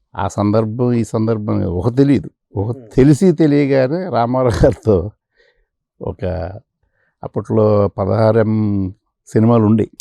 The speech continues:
Speaker 2: అవును, సిక్స్టీన్ ఎంఎంలో.
Speaker 1: <laughs> ఆ స్కూల్ పిల్లలకి పావలా టికెట్ అని డిస్కౌంట్ రేట్లో ఇచ్చేవారు, స్కూల్కి వచ్చి ఇచ్చేవారు. అట్లా మా ఊర్లో,
Speaker 2: ఏ ఊరు అది?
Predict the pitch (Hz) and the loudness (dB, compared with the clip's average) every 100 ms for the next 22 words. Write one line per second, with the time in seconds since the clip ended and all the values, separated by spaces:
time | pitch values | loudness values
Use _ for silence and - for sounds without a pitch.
0 | - 123 123 110 131 139 139 131 135 131 | -10 -4 -4 -4 -6 -4 -4 -2 -2 -2
1 | 117 117 247 233 175 123 117 123 110 - | -2 2 2 2 0 -6 -6 -10 -8 2
2 | 160 160 160 151 147 - 220 170 127 101 | 2 4 4 6 4 2 0 4 4 2
3 | 95 104 107 127 139 123 107 120 107 113 | 0 -2 4 6 6 4 2 2 2 2
4 | 127 143 110 90 107 - 123 117 104 104 | 2 0 0 0 -2 -2 -2 -2 0 0
5 | 98 113 110 - 113 - - - 131 131 | 0 -2 -4 -4 -6 -6 -6 0 2 2
6 | - - - - 92 101 - _ - 101 | 0 -2 -10 -6 -6 -8 -14 _ -10 -8
7 | - 156 147 131 117 113 117 117 117 120 | -4 -2 0 0 0 -2 -4 -8 -8 -6
8 | 101 107 120 120 120 143 120 98 - - | 0 2 4 4 2 2 2 2 -2 -6
9 | 135 151 156 151 135 143 | -4 -2 -2 -2 -4 -4